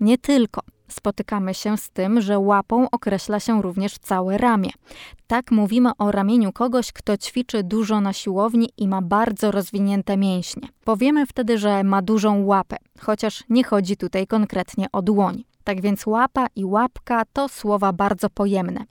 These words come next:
i wiele emocji wobec innych możemy za ich pomocą przedstawić. No i za to właśnie możemy kochać polszczyznę. I oczywiście psie łapki, które pachną popcornem, bo to od nich się dziś zaczęło.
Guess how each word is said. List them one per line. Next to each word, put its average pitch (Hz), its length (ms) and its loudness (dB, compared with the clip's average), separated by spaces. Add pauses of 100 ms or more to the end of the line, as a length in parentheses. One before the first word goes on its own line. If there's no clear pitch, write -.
i 226 140 2
wiele 254 320 0
emocji 220 500 2
wobec 185 360 -4
innych 233 420 4 (280)
możemy 233 400 4
za - 160 -4
ich - 200 -6
pomocą 185 460 -2
przedstawić. - 840 -6 (260)
No 202 200 0
i 202 100 -4
za 226 180 0
to 202 140 -4
właśnie 185 400 -2
możemy 190 320 -2
kochać 202 360 -4
polszczyznę. 196 640 -4 (420)
I 233 120 0
oczywiście 180 600 -4
psie - 240 -4
łapki, 226 480 0 (140)
które 196 280 -4
pachną 190 360 -4
popcornem, 208 540 0 (340)
bo 226 120 -2
to 220 320 0
od 214 200 2
nich 175 220 -6
się 175 200 -6
dziś 175 220 -8
zaczęło. 185 560 -4